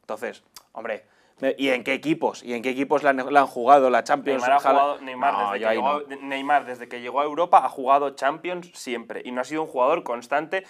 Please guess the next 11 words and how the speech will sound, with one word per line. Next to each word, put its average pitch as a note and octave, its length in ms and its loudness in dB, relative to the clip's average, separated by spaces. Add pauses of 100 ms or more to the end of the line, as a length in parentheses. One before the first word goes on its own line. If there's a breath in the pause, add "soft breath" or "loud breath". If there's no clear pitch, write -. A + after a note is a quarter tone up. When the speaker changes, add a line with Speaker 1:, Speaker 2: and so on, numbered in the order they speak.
(140 soft breath)
Speaker 2:
y C3+ 80 -10
sobre C3 220 -2
todo C3+ 180 4
un, B2 380 -8
constante C#3+ 580 2
en C#3 60 -4
la B2+ 100 4
competición B2 600 -4
para G3+ 180 6
la B2 140 -2
cual F#3+ 320 2